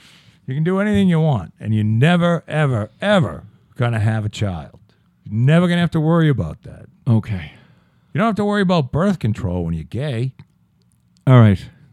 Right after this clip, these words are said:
Speaker 2: Let me ask you this. How do you think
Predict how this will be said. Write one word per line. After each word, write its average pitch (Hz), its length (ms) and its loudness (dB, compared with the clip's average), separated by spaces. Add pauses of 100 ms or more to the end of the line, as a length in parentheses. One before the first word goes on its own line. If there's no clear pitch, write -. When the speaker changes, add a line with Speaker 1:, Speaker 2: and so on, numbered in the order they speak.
(1040)
Speaker 2:
Let 131 120 -4
me 135 180 0
ask 120 220 -2
you 117 80 0
this. 104 400 -2 (4000)
How 139 140 0
do 151 60 4
you 139 80 6
think 131 420 4